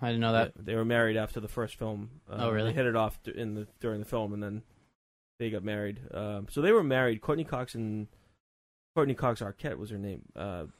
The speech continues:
Speaker 2: took his name. Uh, David Arquette. They got married. Then they were throughout the series. I think the th-, the third they were married. I'm not sure how many years they were married, but quite, you know, they did get. I think they did separate, but, uh,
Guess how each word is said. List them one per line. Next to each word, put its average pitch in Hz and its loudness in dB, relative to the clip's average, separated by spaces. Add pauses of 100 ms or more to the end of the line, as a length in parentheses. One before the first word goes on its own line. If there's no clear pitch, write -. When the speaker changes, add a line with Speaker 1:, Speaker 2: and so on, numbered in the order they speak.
Speaker 2:
took 135 -6
his 104 -6
name. 107 -2
Uh, 101 -4 (580)
David 110 2
Arquette. 104 -2
They 107 -2
got 107 -2
married. 107 0
Then 107 -2
they 107 -2
were 104 -4 (460)
throughout 135 4
the 110 -8
series. 110 -2
I 107 -6
think 131 -4
the 104 -16 (100)
th-, 127 -2 (100)
the 113 -10
third 131 -2
they 135 -4
were 131 -6
married. 131 -6 (320)
I'm 127 -6
not 123 0
sure 120 0
how 117 -2
many 110 0
years 107 0
they 107 -2
were 107 -2
married, 107 -2
but 101 -8
quite, 113 -4
you 104 -4
know, 101 -8 (440)
they 123 -2
did 113 0
get. 110 -2
I - -10
think 113 -8
they 107 -6
did 101 -10
separate, 101 -10
but, 101 -8
uh, 101 -8